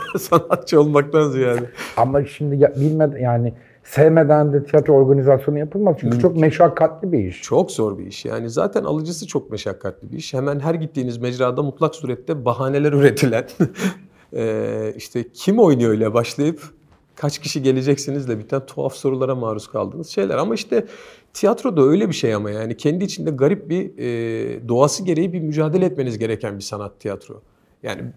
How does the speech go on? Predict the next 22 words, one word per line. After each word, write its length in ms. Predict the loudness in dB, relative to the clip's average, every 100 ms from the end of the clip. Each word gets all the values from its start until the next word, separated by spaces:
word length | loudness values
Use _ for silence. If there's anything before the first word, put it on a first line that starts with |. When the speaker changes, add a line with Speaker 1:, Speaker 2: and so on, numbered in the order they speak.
| _ _
Speaker 1:
biz 160 | -8 -6
mesela 580 | -6 -8 -6 -4 -6 -10 -20 _ _ _ -20
işte 180 | -12 -8
Antakya'da 520 | -2 -2 -2 -2 -2
yaptığımız 520 | -2 -4 -8 -8 -8
dönemlerde 560 | -8 -6 -8 -8 -10 -12
bu 60 |
işi, 380 | -14 -8 -8 -8 -12 _ _ _ _ -10
eee, 680 | -6 -4 -6 -8 -10 -12 -16 _ _ _
çözüm 320 | -6 -4 0
üretmeye 340 | 0 0 -2 -6
çalışırken 580 | -6 -8 -10 -8 -6 -4
kendimizi 460 | -4 -2 -6 -4
bir 100 | -2 -2
anda 160 | -4 -4
köy 260 | 0 0
köy 240 | 0 -2 -4 -12 _
traktörlerin 640 | -4 -2 0 -2 -2 -2 0
römorklarında 540 | 2 0 -2 -4 0
gezerken 580 | 2 4 2 4 0 0
bulduk. 320 | -8 -14 _ _ _ _ _ _ _ _ _ _
Yani 200 | -6 -6